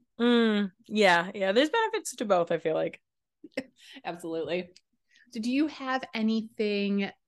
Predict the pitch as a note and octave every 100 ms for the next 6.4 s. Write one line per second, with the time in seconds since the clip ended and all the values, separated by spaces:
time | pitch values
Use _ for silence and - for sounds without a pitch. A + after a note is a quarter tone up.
0 | - F#3 F#3 F3 F#3 F3+ F3 E3+ E3+ E3+
1 | E3 F3+ F3 F#3 - F3+ F3+ F3 E3+ E3
2 | E3 E3 E3 E3+ _ _ _ _ _ -
3 | - G#3+ G3+ G3+ G#3 G#3 G#3+ A3 A3 A3
4 | G#3+ G3+ G#3 G3+ G3 G3 - F3 - F#3
5 | D#3+ C#3 D#3+ E3+ E3+ E3+ E3+ D3 D#3 E3+
6 | D#3 - - -